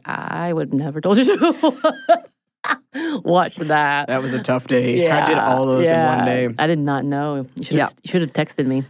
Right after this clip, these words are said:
Speaker 2: They are all heartbreaking.
Speaker 1: I wouldn't, I wouldn't have watched it with you, but I would have at least supported you through text. Be like, "Are you okay? Are you okay now?
Speaker 2: <laughs>
Speaker 1: How are you now?"
Speaker 2: <laughs> It was, they were rough. They were rough. Um,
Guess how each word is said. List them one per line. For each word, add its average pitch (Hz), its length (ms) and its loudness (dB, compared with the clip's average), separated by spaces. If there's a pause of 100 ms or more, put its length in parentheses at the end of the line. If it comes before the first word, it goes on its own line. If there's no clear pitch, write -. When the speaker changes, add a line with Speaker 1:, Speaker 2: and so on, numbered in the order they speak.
(120)
Speaker 2:
They 143 200 0
are 131 240 0
all 151 460 0
heartbreaking. 135 600 -4
Speaker 1:
I 147 40 2
wouldn't, 156 320 0
I 135 100 -2
wouldn't 143 200 0
have 127 60 -4
watched 131 320 -4
it - 100 -2
with - 140 -6
you, - 100 -4
but - 100 -6
I 139 80 -2
would 135 120 -2
have 135 140 -4
at - 120 -4
least 143 200 -2
supported 135 420 -2
you 131 60 -2
through 127 180 -4
text. - 360 -6
Be 135 60 -2
like, - 120 -4
"Are - 60 -2
you 135 160 -2
okay? 135 360 -6 (320)
Are 139 100 -2
you 131 180 2
okay 123 240 -2
now? 127 200 -2 (320)
Speaker 2:
<laughs> - 320 -6
Speaker 1:
How 143 140 -2
are 143 100 0
you 156 160 0 (100)
now?" 156 300 -2 (180)
Speaker 2:
<laughs> 311 180 2 (840)
It - 100 0
was, 240 260 0
they 208 200 0
were 226 140 0
rough. 185 360 -2
They 139 120 0
were 165 200 0
rough. 151 480 -6
Um, 131 640 -4